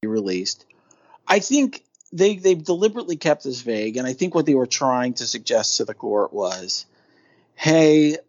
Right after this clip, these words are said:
you know, the, the potential downside of personal financial information of the president being released, let's just say, is so great that any chance that that could happen weighs heavily, uh,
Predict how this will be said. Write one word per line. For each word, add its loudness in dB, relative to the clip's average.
you -4
know, 0
the, 0
the 2
potential -2
downside -4
of -16
personal 4
financial -2
information -4
of -2
the -4
president -2
being -4
released, -6
let's -4
just -4
say, -4
is 4
so 6
great 0
that -2
any 0
chance -6
that -16
that 0
could -2
happen -2
weighs 4
heavily, -2
uh, -6